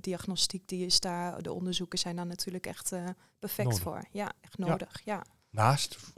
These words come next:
Speaker 2: daarom, ik vond dat zo fijn als je dat zei, die, de zachte
Speaker 1: Ja.
Speaker 2: kant, die
Speaker 1: Ja.
Speaker 2: is net zo belangrijk.
Speaker 1: Ja,
Speaker 2: Dus
Speaker 1: zeker.
Speaker 2: natuurlijk, ik,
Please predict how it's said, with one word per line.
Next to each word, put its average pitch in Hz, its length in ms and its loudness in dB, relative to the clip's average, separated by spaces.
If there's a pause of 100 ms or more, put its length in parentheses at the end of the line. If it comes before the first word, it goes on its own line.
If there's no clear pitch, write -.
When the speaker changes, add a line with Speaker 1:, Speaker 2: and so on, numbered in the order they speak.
(120)
Speaker 2:
daarom, 107 280 -2
ik 101 160 0
vond 139 180 6
dat 117 140 6
zo - 100 -2
fijn 117 300 2
als 95 160 -2
je 107 60 -4
dat 95 100 -4
zei, 110 140 0
die, 92 180 -4 (220)
de 101 120 -2
zachte 113 560 6 (240)
Speaker 1:
Ja. 180 200 0 (140)
Speaker 2:
kant, 90 360 2 (120)
die 123 120 -2
Speaker 1:
Ja. 127 60 0
Speaker 2:
is - 200 -2
net 143 400 2
zo 113 100 2
belangrijk. 82 480 -4
Speaker 1:
Ja, 196 80 -4
Speaker 2:
Dus 117 160 4
Speaker 1:
zeker. 185 440 -2
Speaker 2:
natuurlijk, 101 460 2
ik, - 420 -16